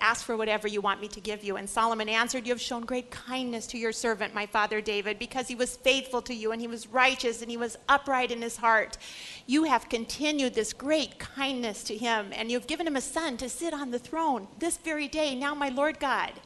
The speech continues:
you have made your servant king in place of my father David, but I'm only a child and I do not know how to carry out my duties.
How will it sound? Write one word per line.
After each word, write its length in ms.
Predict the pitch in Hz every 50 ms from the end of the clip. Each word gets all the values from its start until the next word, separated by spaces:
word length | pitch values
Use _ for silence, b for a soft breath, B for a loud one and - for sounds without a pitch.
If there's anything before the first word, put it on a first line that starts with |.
| B B B B
you 120 | B 269 302
have 160 | 285 240 220
made 400 | 226 226 262 294 320 330 262 -
your 180 | 226 220 214
servant 800 | 208 214 - - - - - 302 320 330 294 285 320 311 302 -
king 380 | - - - 294 285 285 285 277
in 180 | - 214 214 202
place 400 | - - 262 269 302 311 294 -
of 160 | - 285 -
my 180 | 254 269 269
father 400 | 269 269 - 269 247 247 247 262
David, 540 | 254 - 247 226 226 226 226 226 226 - - - -
but 120 | - 233 233
I'm 180 | 233 233 226 - -
only 320 | 262 277 285 285 302 285
a 60 | 294
child 420 | 285 285 - 247 220 226 226 233 233
and 140 | - 226 220
I 80 | 226
do 200 | 220 202 - 254
not 360 | 247 247 262 285 302 330 320
know 100 | 311 285
how 180 | 254 247 233 220
to 60 | 220
carry 320 | 214 - - 233 226 220 214
out 140 | 208 -
my 160 | 214 220 226 220
duties. 540 | 220 233 214 208 202 190 170 170 - -